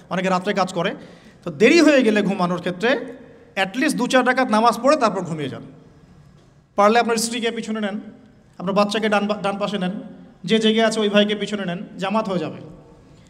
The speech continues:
এই চর্চাগুলো না হলে আসলে সমাজ পরিবর্তন হবে না,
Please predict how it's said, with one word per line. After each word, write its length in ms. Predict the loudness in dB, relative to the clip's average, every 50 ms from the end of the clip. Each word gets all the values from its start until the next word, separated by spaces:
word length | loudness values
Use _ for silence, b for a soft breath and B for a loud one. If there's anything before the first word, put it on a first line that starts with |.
| b b b b b b b b
এই 140 | 2 4
চর্চাগুলো 520 | 4 4 4 4 6 4 4 4 4 2 4
না 120 | 4 6
হলে 360 | 6 6 6 6 6 6 4
আসলে 340 | 4 4 2 0 0 0 0
সমাজ 320 | 0 0 0 0 0 0 -2
পরিবর্তন 440 | -2 -2 0 0 0 0 0 0
হবে 180 | 0 0 0 0
না, 200 | -2 -2 -4